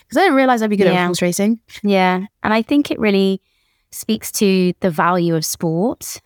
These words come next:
Speaker 2: um, regardless of how that looks, whether that's horse racing, whether that's cricket, whether that's football. Um, I think that one of the things that I really get from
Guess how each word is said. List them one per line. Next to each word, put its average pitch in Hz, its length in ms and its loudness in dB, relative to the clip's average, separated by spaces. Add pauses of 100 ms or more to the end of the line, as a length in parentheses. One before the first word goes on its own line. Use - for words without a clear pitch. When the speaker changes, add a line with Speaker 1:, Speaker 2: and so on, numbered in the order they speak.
(160)
Speaker 2:
um, 160 680 -2 (160)
regardless 190 460 0
of 175 80 -6
how 165 160 0
that - 160 -2
looks, - 240 -4
whether 175 200 -2
that's - 240 -4
horse 170 340 -6
racing, 165 340 0
whether 165 220 -2
that's - 240 -6
cricket, - 420 -4
whether 165 200 -2
that's - 280 -6
football. 160 640 -2 (440)
Um, 160 580 0 (360)
I 180 120 -2
think - 240 -4
that - 100 -2
one 180 140 0
of 175 60 0
the 180 80 -2
things 170 260 0
that 165 160 -2
I 180 240 2
really 165 260 0
get 165 320 -2
from 160 380 -2